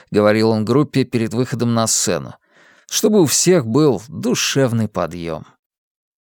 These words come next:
Недавняя смерть Джорджа повлияла на представление менее броским, но не менее памятным образом.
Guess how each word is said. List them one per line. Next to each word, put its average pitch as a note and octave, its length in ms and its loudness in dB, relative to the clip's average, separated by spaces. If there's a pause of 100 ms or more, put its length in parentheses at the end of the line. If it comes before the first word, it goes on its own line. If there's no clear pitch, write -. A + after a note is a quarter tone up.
(1160)
Недавняя F3 500 4
смерть E3+ 360 0
Джорджа D#3+ 540 2
повлияла D#3 580 2
на D#3 120 2
представление D#3 800 2
менее D3 420 0
броским, D#3 720 0
но D3 140 2
не F3+ 160 2
менее C3+ 400 2
памятным A2+ 640 0
образом. D2+ 520 -8